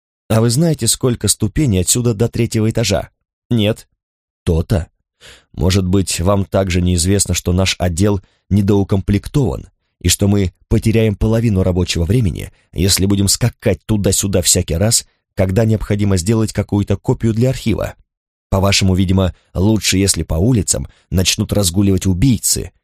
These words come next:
чем мы будем просто выполнять свою работу». Стутсгарт намеревался возразить, но Карл пресек его попытку, подняв руку. «Где асбест, о котором вы упомянули?»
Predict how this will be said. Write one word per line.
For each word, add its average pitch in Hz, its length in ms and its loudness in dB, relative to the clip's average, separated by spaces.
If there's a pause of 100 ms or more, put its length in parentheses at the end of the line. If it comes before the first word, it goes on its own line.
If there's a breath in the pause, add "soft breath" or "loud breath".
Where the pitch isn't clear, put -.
(200)
чем 147 280 0
мы 113 100 0
будем 104 220 0
просто 101 320 0
выполнять 95 320 0
свою 98 180 0
работу». 101 460 -4 (1120)
Стутсгарт 123 800 -4 (180)
намеревался 110 640 2
возразить, 98 640 0
но 123 260 0
Карл 151 300 0
пресек 131 500 0
его 104 140 2
попытку, 135 560 -2 (220 soft breath)
подняв 104 420 0
руку. 95 340 -2 (160)
«Где 120 420 2
асбест, 104 1000 -2
о 110 120 -2
котором 107 400 0
вы 104 140 2
упомянули?» 95 720 0